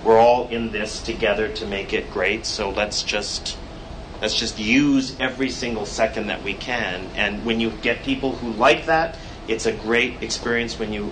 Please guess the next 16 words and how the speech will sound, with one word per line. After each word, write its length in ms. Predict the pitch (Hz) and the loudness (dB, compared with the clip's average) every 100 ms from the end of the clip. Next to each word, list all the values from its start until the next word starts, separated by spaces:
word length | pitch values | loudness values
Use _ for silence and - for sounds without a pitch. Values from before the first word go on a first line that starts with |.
| - | -4
work 200 | 113 117 | 0 0
with 140 | 120 113 | -2 -4
people 260 | 117 113 | -4 -2
who 280 | 113 117 113 - - - - | -2 -2 -2 -4 -10 -6 2
are 200 | 110 107 | 4 4
more 280 | 123 131 123 | 2 2 2
allergic 500 | 120 127 135 120 107 | 2 2 2 0 -6
to 120 | 139 | -4
that, 360 | 127 127 135 135 - | 4 4 4 0 -4
then 180 | 113 110 | -4 -2
it's, 420 | 110 - - - | -2 -4 -6 -4
it, 120 | 107 - - | -4 -4 -8
for 160 | - 117 | -2 2
me, 220 | 113 113 | 4 6
it's 160 | 104 - | 4 0
difficult. 720 | 98 - - 90 90 - - | -8 -8 -8 -8 -8 -10 -12